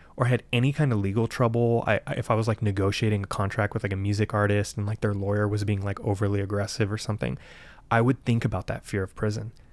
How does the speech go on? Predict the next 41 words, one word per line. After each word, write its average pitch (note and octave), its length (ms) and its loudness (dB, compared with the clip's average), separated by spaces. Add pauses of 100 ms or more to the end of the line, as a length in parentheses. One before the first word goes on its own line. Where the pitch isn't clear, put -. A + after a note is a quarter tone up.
(160)
I - 40 4
would A#2 100 2
think B2 120 2
about B2 140 2
that - 120 -2
fear G#2+ 220 0
of G#2 100 0
being G2 120 0
locked F#2+ 460 -2
up, F#2 220 -6
that F#2+ 160 -6
fear G#2+ 280 0
of G2+ 80 0
just - 180 -6
being G2+ 120 -2
away F#2+ 220 -2
from G2+ 180 -4
your F#2 80 -4
family, F#2+ 420 -2
of F#2 80 -6
being G2 200 -4
forgotten, G2 600 -4 (300)
because A#2+ 220 2
I, G2 100 0 (120)
I G#2+ 140 2
grew G2+ 360 2
up - 140 0
around G2 280 -2
that - 180 -12
system. - 460 -6 (420)
And A#2+ 80 0
I G#2 60 2
grew G#2+ 300 2
up - 140 -2
visiting G2+ 380 2
my F#2 140 -8
dad - 280 -6
in, A2 220 -10
in G#2 140 -6
prison, F#2+ 480 -4
and F#2+ 140 -6